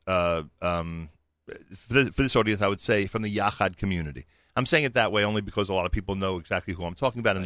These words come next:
Speaker 1: they're wonderful people that we know from Camp Mesorah
Speaker 2: Sure.
Speaker 1: and other places, et cetera. And you, as, as much as you are focused and likely would not want Nahum Siegel sitting next to you during a game, right? Likely. Probably wouldn't even want family members of yours sitting next to you during a game.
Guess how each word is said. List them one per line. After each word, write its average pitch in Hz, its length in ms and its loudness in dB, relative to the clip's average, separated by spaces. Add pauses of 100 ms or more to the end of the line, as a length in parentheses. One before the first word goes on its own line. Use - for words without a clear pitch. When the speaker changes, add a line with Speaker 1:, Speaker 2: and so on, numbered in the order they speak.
Speaker 1:
they're - 80 0
wonderful 104 320 0
people 98 320 -2
that 82 140 0
we 92 100 -2
know 92 140 -2
from 92 160 -10
Camp 90 220 -2
Mesorah 87 260 2
Speaker 2:
Sure. 98 100 2
Speaker 1:
and 90 120 0
other 87 140 -4
places, 87 440 -4
et 78 100 -18
cetera. - 300 -8 (760)
And 139 240 8
you, 151 540 4 (720)
as, 120 240 6
as 131 260 6
much 202 280 6
as 190 120 2
you 175 120 4
are 147 120 8
focused 180 560 2
and 135 180 8
likely 175 680 6 (140)
would 127 200 4
not 156 400 6
want 156 300 4
Nahum 131 400 4
Siegel 156 400 0
sitting 170 340 -2
next 160 260 -6
to 190 100 -4
you 170 60 -2
during 170 260 2
a 170 60 -2
game, 196 500 -2
right? 127 300 4
Likely. 202 580 6 (240)
Probably 180 400 8
wouldn't 165 220 0
even 165 180 -2
want 160 180 4
family 185 420 6
members 190 360 0
of 240 80 -4
yours 190 240 2
sitting 190 160 -8
next 196 180 -2
to 196 80 -10
you 185 40 -6
during 202 300 2
a 208 80 -2
game. 269 360 4